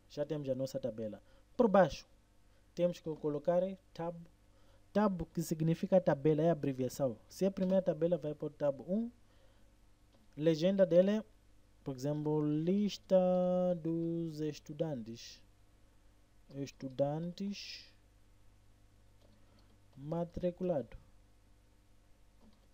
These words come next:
Matriculado dois mil e vinte. Fonte. Onde busquei essa imagem? Se tirei a imagem, aqui tenho que colocar ponto.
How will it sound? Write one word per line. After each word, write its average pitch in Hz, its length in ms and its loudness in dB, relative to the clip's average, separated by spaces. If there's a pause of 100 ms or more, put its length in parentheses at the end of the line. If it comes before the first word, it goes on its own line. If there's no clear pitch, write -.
(140)
Matriculado 165 1300 -2
dois 151 160 -2
mil 139 160 -8
e 131 60 -4
vinte. 117 420 -12 (760)
Fonte. 147 500 -2 (640)
Onde 233 380 4
busquei 185 560 6
essa 190 340 2 (560)
imagem? 190 400 -2 (1000)
Se - 240 -4
tirei 233 540 10
a 202 160 4
imagem, 175 640 2
aqui - 200 -14
tenho 175 160 -2
que 175 60 -6
colocar 165 340 0
ponto. 202 880 -2